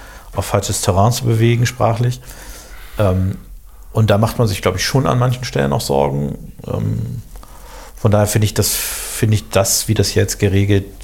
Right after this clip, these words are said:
ist, von Buschmann, finde ich, glaub ich, ist erstmal ein ganz guter Anfang, äh, quasi, der beide Seiten ausreichend berücksichtigt.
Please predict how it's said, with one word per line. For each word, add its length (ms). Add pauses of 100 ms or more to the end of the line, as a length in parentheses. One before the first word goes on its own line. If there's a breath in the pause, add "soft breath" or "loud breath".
(200)
ist, 440 (440 loud breath)
von 220
Buschmann, 280
finde 220
ich, 80
glaub 180
ich, 60
ist 120
erstmal 320
ein 80
ganz 240
guter 280
Anfang, 480 (520 loud breath)
äh, 100
quasi, 480
der 120
beide 280
Seiten 440
ausreichend 540
berücksichtigt. 720